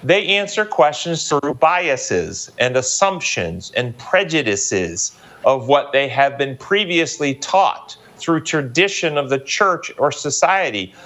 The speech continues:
and through the imposed law lie.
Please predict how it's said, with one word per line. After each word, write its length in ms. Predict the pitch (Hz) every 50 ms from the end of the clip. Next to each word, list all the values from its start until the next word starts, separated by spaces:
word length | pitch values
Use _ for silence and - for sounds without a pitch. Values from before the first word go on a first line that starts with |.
| - -
and 160 | 139 143 139
through 300 | 139 - - 160 156 151 147
the 340 | 131 143 143 139 139 131 - - - - - - - - - -
imposed 500 | 139 143 143 131 143 135 123 120 113 104
law 200 | 113 107 104 95
lie. 420 | 92 90 101 110 95 76 73 -